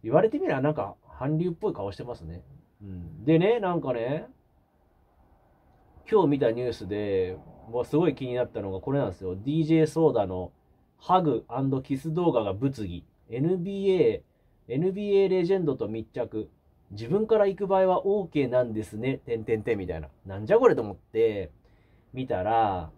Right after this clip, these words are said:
なんか、あの、シャキール・オニール、あのね、昔レイカーズにいた、はい。あのー、シャキール・オニールさんとのハグ&テイのキス動画をアップしたんだって。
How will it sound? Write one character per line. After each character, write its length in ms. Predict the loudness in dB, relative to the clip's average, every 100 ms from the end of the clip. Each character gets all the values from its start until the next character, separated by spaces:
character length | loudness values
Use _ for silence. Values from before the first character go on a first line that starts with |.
| -20 -20 -8
な 160 | -2 0
ん 40 |
か、 340 | 0 0 -4 -12 -20 -20 -20 -20 -20 -10
あ 160 | -6 -6
の、 100 | -6
シ 80 |
ャ 80 | -8
キ 180 | -8 -2
ー 40 |
ル・ 100 | 0
オ 60 | 2
ニ 120 | 2
ー 180 | 2 2
ル、 120 | 0
あ 60 | -4
の 340 | -6 -6 -2
ね、 120 | 0
昔 300 | 0 0 0
レ 120 | 4 4
イ 40 |
カ 100 | 4
ー 40 |
ズ 100 | -2
に 100 | -6
い 40 | -10
た、 260 | -10 -12 -14 -12
は 220 | -10 -10
い。 60 | -12 -16 -20 -20 _ _
あ 160 | -10 -8
の 720 | -6 -6 -6 -6 -6 -6 -8 -10
ー、 60 |
シ 60 | -12
ャ 80 | -4
キ 160 | 0
ー 20 |
ル・ 80 | 2
オ 80 | 2
ニ 160 | 0 -2
ー 40 |
ル 60 | -2
さ 160 | -2
ん 80 | -6
と 80 | -6
の 260 | -6 -8 -6
ハ 160 | -4
グ& 140 | 2 4 4 4 2
テ 120 | 2 0
イ 60 |
の 120 | -2
キ 140 | -4 -4
ス 120 | 0
動 200 | 2 2
画 100 | 4
を 220 | 4 4
ア 120 | 0 -4
ッ 20 | -4
プ 100 | -14
し 80 | -12
た 140 | -10 -8
ん 60 |
だ 80 | -10
っ 40 |
て。 300 | -2 2 2